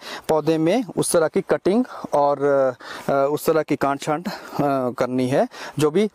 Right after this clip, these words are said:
दिसंबर जनवरी के महीने में की जाती है। में मैंने बा-, बात बताई कि इसमें हमने ढाई बाई दो मीटर की दूरी रखी हुई है। अब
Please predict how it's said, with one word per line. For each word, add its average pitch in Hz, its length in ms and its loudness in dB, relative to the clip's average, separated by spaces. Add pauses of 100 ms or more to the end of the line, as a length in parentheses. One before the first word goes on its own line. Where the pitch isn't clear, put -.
दिसंबर 147 600 2
जनवरी 143 300 2
के 139 120 0
महीने 123 260 0
में 226 160 2 (320)
की 151 120 2
जाती 107 340 -2
है। 90 180 -6 (440)
में 220 100 2
मैंने 202 220 2
बा-, 165 200 2
बात 156 220 2
बताई 170 360 0
कि 180 100 -4
इसमें 180 240 2
हमने 175 280 0 (300)
ढाई 147 320 2
बाई 180 480 0 (280)
दो 185 200 4
मीटर 185 260 0
की 160 120 0
दूरी 131 260 2
रखी 113 260 -2
हुई 110 180 2
है। 95 160 0 (320)
अब 262 100 0